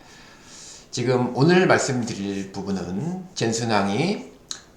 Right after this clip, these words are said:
하이닉스 대신에 블랙웰 게이밍 메모리 칩으로 뭐뭐뭐뭐라는 회사를 언급을 했습니다. 유일하게, 자, 강세 추세,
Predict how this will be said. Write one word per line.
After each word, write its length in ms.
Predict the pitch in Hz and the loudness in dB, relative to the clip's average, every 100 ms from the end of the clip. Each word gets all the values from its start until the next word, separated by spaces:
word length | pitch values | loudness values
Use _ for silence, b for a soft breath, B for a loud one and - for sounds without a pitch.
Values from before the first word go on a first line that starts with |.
| _ | _
하이닉스 440 | 196 226 208 196 135 | 4 4 4 2 -2
대신에 520 | 95 98 98 90 - _ _ _ | -4 -4 -6 -8 -16 _ _ _
블랙웰 720 | 107 104 160 185 175 175 175 | -2 2 2 4 4 2 0
게이밍 540 | - 113 147 156 151 127 | 0 2 2 0 0 0
메모리 500 | 104 104 104 101 - | 0 0 -2 -4 2
칩으로 1300 | - 233 101 - - _ _ 98 90 90 95 92 - B B B B - | 4 4 0 -10 -20 _ _ -8 -6 -4 -6 -6 -12 B B B B -4
뭐뭐뭐뭐라는 1160 | 127 147 147 147 143 156 147 - 104 95 95 | 0 2 2 2 4 4 4 2 -2 -2 -4
회사를 520 | 98 98 92 98 151 | -6 -6 -4 0 2
언급을 340 | 170 107 95 90 | 2 0 -4 -10
했습니다. 460 | - - 101 - - _ _ _ - B B B B - | -10 -12 -12 -14 -16 _ _ _ -2 B B B B -2
유일하게, 880 | 127 185 156 98 92 110 175 190 - - | 4 8 8 8 2 0 -2 -4 -12 -18
자, 200 | - - - - - b b b b | -12 -12 -12 -20 -20 b b b b
강세 320 | - 117 131 - | -6 0 2 2
추세, 520 | - - - - | -2 -4 -6 -10